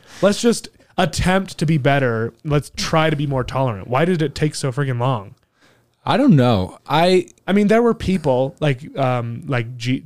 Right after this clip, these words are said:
Speaker 1: Jesus as a teacher, for example, like Buddha, these people that reli-, that have become religious figures that taught tolerance.
Speaker 2: And to love one another. That's
Speaker 1: But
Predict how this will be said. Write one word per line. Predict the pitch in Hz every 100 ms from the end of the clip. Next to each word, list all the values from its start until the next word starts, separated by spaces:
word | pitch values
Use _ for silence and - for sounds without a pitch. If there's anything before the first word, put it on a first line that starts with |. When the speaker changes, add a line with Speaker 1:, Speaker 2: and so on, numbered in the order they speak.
| 139
Speaker 1:
Jesus | 123 113 127 127 131 -
as | 120
a | 120
teacher, | - 123 - 120
for | 123
example, | 113 113 117 113 120 113
like | 110 107
Buddha, | 110 120 117 113
these | 117 117
people | - 120 117 117
that | 110 117
reli-, | 113 120 131
that | 123 117
have | 127 120
become | 123 - 127 120
religious | 113 120 143 127 107
figures | - 110 104 101 101 104 - - _ _ _ _ _ _
that | 135 156
taught | - 123 117 107 - - _ _ _ _ _ _
tolerance. | 120 117 117 120 143 185 - -
Speaker 2:
And | 120
to | 117
love | 110 107
one | 104
another. | 104 101 110 117
That's | 165
Speaker 1:
But | 156